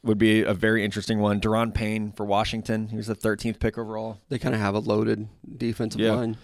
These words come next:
Speaker 2: anyway.
Speaker 1: And then, you know, man, how cool would it be, though, if the Giants were like, "You know what? No, you're a running back,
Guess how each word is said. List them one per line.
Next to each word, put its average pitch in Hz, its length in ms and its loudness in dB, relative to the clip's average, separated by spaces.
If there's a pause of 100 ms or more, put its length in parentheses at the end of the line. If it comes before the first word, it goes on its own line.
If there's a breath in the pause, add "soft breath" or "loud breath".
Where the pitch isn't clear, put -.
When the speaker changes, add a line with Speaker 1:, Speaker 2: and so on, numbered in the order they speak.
(120)
Speaker 2:
anyway. - 340 -6 (120)
Speaker 1:
And 135 100 6
then, 147 240 4
you 156 140 -2
know, 165 160 0 (720 loud breath)
man, 139 220 6
how 185 180 0
cool 151 240 4
would 131 80 6
it 110 80 -2
be, 110 80 6
though, 107 120 6
if 104 80 2
the 113 80 -2
Giants 101 340 -2
were 104 60 -4
like, 95 140 -4
"You 120 80 0
know 127 80 4
what? 147 220 2 (260)
No, 98 340 -4
you're 120 200 0
a - 20 0
running 113 260 0
back, 127 300 2